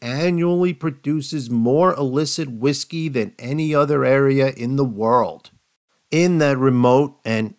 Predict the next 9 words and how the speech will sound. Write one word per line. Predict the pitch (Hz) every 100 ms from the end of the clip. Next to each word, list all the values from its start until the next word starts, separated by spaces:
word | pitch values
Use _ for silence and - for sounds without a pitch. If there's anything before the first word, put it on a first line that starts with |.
| _
as | - 113 117 95
we | 117
would | 107 110
assume, | 101 - 139 127 117
unenlightened | - 113 110 98 98 107 101 104 95
part | - 110 101
of | 92
Rabun | 98 110 139 170 190 190 - _ -
is | 135 143 143